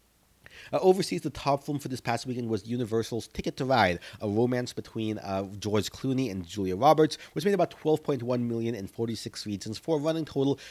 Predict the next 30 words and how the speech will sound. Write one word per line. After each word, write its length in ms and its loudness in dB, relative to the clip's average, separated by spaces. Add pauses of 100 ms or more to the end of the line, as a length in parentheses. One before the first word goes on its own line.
of 140 -2
fourteen 500 -2
point 380 -4
eight, 300 -4
uh, 420 -4 (400)
um, 340 -2
domestically 720 -2
release 260 -4
looks 200 -8
to 80 -12
be 200 -2 (100)
October 340 -6
twenty-first. 640 -4 (340)
Uh, 160 4
notably, 360 8
the 100 4
U 240 2
K 240 0
market 280 0
did 100 -4
not 260 0
open 220 0
this 140 -2
past 320 -6
weekend 320 -6
as 240 -6
planned 360 -4
due 120 0
to 200 -2
the 160 2